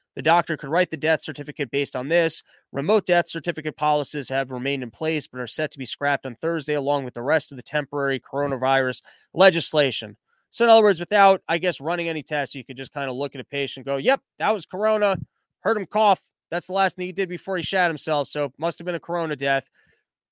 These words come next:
Yet one study suggested that as many of a third of all positive cases might not have been infectious at the time they took the test.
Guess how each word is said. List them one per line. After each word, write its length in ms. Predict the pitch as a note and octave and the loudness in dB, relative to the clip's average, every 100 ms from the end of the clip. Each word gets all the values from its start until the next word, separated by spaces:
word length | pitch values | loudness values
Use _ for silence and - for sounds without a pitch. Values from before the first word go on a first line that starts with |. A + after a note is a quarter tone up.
| - | 0
Yet 220 | G3+ F#3 | 2 4
one 180 | B3 C4 | 2 0
study 260 | B3 A#3 | -2 -2
suggested 520 | - F3 G3 F3+ G3 | -4 -4 -2 -2 -2
that 100 | E3 | -6
as 100 | D3+ | -6
many 260 | C#3+ F#3 F3+ | -4 -4 -2
of 100 | D3 | -4
a 40 | |
third 380 | C#3 _ B3+ C4+ | -6 _ -2 0
of 80 | G#3 | 0
all 140 | G3+ | -2
positive 420 | - F3+ F#3 E3+ D#3 | -2 -2 -2 -4 -10
cases 440 | E3+ E3+ E3 C#3 | -8 -8 -8 -8
might 220 | C#3 C#3+ | -6 -4
not 200 | C#3+ F3+ | -2 -2
have 100 | F3 | -2
been 140 | D#3 D#3+ | -4 -8
infectious 600 | C#3 - F#3+ - F3 D#3+ | -8 -6 -4 -4 -8 -8
at 120 | D3+ | -10
the 80 | D3 | -10
time 320 | - F#3 F#3+ | -6 -6 -4
they 100 | F3+ | -6
took 220 | - F#3 | -8 -10
the 100 | F3 | -8
test. 420 | - F#3 A2+ - | -2 -2 -2 -10